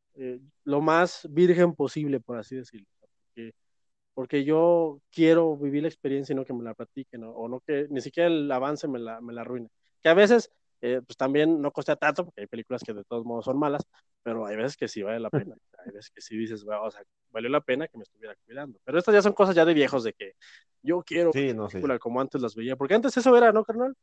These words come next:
Speaker 1: O sea, antes ibas a ver una
Speaker 2: Sí.
Speaker 1: película, la rentabas, eh, en tu distribuidor de V H S de preferencia, y tu única pista
Speaker 2: Sí.
Speaker 1: de la película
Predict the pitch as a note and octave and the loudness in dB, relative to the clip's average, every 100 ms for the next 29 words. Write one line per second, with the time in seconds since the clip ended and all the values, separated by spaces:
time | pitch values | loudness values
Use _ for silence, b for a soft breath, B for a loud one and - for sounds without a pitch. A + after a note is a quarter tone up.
0 | _ _ _ C3 E3 A3 A3 B3 G3+ F3 | _ _ _ -2 0 2 4 4 6 4
1 | G3+ - - - F#3 G3+ A#3 F#3+ D#3 D#3 | 2 -2 -6 -6 -2 0 2 4 4 4
2 | F3+ G#3 G#3 - _ _ _ - D3 D3+ | 4 4 4 0 _ _ _ -10 -2 0
3 | D#3 - E3 D#3 D#3 D3+ - D3 D3+ F3 | 0 2 2 4 2 0 0 4 4 6
4 | F#3 E3 F3 E3+ D#3 D#3+ D#3 D3+ A#2+ _ | 4 4 2 2 2 2 2 0 -2 _
5 | _ _ _ _ C3+ C#3+ C#3 D3 F#3+ G#3+ | _ _ _ _ -4 -2 2 4 4 0
6 | C#4+ _ _ _ _ _ _ _ _ _ | -4 _ _ _ _ _ _ _ _ _
7 | - D3 F3+ F#3+ C4 A#3 G#3+ - - F#3 | -4 -2 4 6 6 6 4 -2 -4 -2
8 | D3+ C#3 D#3 E3 - G#3 A3+ | 0 -2 -2 -6 -4 -2 -2